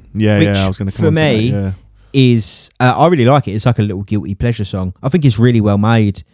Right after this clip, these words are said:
Speaker 1: Yeah,
Speaker 2: The
Speaker 1: I,
Speaker 2: vi-
Speaker 1: I really enjoyed it. I actually
Speaker 2: Yeah,
Speaker 1: really like that track.
Speaker 2: yeah, the
Speaker 1: Nice listen.
Speaker 2: video's well done. The track's really well done. Um, the only thing that puts me off of, like, the K-pop stuff is it's a little bit,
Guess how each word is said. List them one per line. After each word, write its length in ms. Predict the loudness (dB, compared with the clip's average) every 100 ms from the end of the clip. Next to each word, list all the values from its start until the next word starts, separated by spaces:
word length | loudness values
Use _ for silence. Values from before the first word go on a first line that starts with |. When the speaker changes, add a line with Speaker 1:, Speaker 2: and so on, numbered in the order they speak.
| _
Speaker 1:
Yeah, 160 | -2 0
Speaker 2:
The 60 | 2
Speaker 1:
I, 80 |
Speaker 2:
vi- 280 | 0 0 0
Speaker 1:
I 120 | 0 2
really 240 | 0 0
enjoyed 260 | 0 0 0
it. 100 | -4
I 200 | -2 0
actually 120 | 2 4
Speaker 2:
Yeah, 280 | 4 2
Speaker 1:
really 120 | 0 -2
like 80 | -4
that 60 |
track. 220 | 0 0 2
Speaker 2:
yeah, 40 |
the 140 | 2
Speaker 1:
Nice 120 | 4 4
listen. 60 | 4
Speaker 2:
video's 380 | 4 4 2 0
well 300 | 0 2 2
done. 400 | 2 2 2 0 -6 _
The 60 | -14
track's 600 | -12 -10 -6 -6 -8 -14
really 260 | -8 -6 -6
well 280 | -4 -6 -4
done. 520 | -4 -2 -2 -2 -6 _
Um, 480 | -2 0 0 -2 -6 -12 _ _ _ _ _ _ _
the 140 | -6
only 220 | -2 -2
thing 180 | -4 -8
that 100 | -8
puts 220 | -8 -8 -4
me 80 |
off 140 | -4 -4
of, 100 | -6
like, 120 | -6
the 60 | -6
K-pop 420 | -4 -4 -6 -10
stuff 280 | -6 -6 -4
is 180 | -6 -6 -12
it's 200 | -10 -4
a 60 |
little 380 | -2 -2 -2 -2
bit, 340 | 0 0 -2